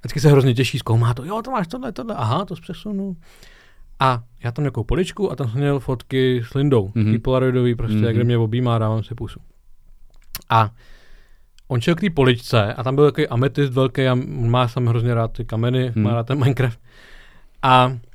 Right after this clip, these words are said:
Speaker 1: eh, přišel k tomu a viděl tam ty fotky, ale ty nekomentoval.
Speaker 2: Mhm.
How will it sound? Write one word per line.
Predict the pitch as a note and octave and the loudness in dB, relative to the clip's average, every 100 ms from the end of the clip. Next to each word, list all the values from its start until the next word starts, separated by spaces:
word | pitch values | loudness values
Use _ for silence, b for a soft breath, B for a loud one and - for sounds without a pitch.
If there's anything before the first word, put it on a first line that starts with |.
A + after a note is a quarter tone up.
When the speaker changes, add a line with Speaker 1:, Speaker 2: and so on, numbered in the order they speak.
| - - - - | -20 -18 -16 -6
Speaker 1:
eh, | C3 B2+ B2+ B2+ B2 B2 | -2 0 2 2 0 -2
přišel | A#2 B2+ B2 | -4 -4 -2
k | A2+ | 2
tomu | D3 E3 E3 | 4 4 2
a | |
viděl | B2+ C3 D3 | 0 2 2
tam | D3+ D3+ | 2 -2
ty | F#3 | -2
fotky, | F3+ C3+ - C#3 | -4 -4 -2 -2
ale | C3+ D3 | 0 0
ty | F#3 | 2
nekomentoval. | E3 F3 F3 C3+ G#2+ F#2+ G#2 A2 - | 2 2 2 2 0 -2 -8 -14 0
Speaker 2:
Mhm. | A2 G#2+ | 4 4